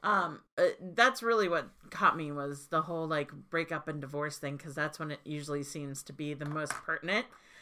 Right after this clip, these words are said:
is, like, one person may, and it's even happened when people leave jobs. Okay, so for example, uh, when people leave a job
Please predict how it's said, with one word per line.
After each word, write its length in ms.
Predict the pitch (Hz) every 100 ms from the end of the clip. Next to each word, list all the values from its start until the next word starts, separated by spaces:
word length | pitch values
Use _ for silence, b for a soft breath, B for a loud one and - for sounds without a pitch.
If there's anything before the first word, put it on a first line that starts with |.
| b b b 165
is, 400 | 180 165 156 175
like, 320 | 175 170 160
one 380 | 156 165 185 190
person 640 | - 202 190 196 180 170 170
may, 380 | 170 165 165 170 B B
and 140 | 311
it's 180 | 370 - 587 605 571
even 60 | 339
happened 300 | 349 349 370
when 160 | 330 285
people 280 | 294 330 311
leave 300 | 302 294 208
jobs. 600 | 247 285 339 - - -
Okay, 300 | 254 262 320
so 240 | - - 247
for 180 | 262
example, 920 | 262 208 226 311 403 220 165 151 180 - b b b b b -
uh, 80 | 202
when 280 | 220 240 208
people 340 | 262 240 277
leave 280 | 254 262 233
a 60 | 226
job 760 | 165 170 185 196 175 123 135